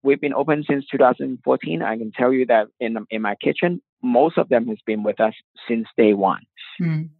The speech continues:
Speaker 1: which is pretty rare in our industry. And I, I
Speaker 2: Mm-hmm.
Speaker 1: wanna keep them forever. Uh, those are the entrepreneurial challenge that it doesn't matter if I'm running a restaurant or if you're a doctor or running, like,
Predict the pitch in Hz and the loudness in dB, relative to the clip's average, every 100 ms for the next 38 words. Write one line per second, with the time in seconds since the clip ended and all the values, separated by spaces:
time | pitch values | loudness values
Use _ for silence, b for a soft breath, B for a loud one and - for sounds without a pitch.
0 | _ _ _ 139 160 151 _ - 156 131 | _ _ _ -4 -4 -8 _ 0 2 4
1 | 123 120 123 - 104 98 90 123 156 180 | 6 6 4 0 -6 -2 0 2 2 2
2 | - - 80 104 107 107 - 113 110 135 | 0 -6 -4 -2 0 2 4 4 4 4
3 | 139 - 156 143 147 147 151 202 - - | 2 0 -2 -2 -2 -2 0 0 -2 -6
4 | B B B B - 120 - 160 185 214 | B B B B -2 -2 4 4 4 2
5 | 190 - 143 147 - 143 143 147 135 - | 0 0 -4 -4 -6 -2 0 0 -4 -4
6 | 139 139 135 131 123 95 117 117 120 117 | 0 2 0 -2 -2 -2 -4 -4 -2 -2
7 | 120 110 110 110 110 107 101 123 147 165 | -2 -2 -4 -4 -6 -6 -2 0 0 -2
8 | 143 143 107 101 95 92 - 113 107 104 | 0 0 0 0 -2 -4 -6 -4 -2 0
9 | 113 117 - 120 117 117 - 104 101 104 | 0 0 0 2 2 0 -2 -4 -4 -4
10 | 107 104 104 - 101 90 | -6 -10 -16 -6 -4 -4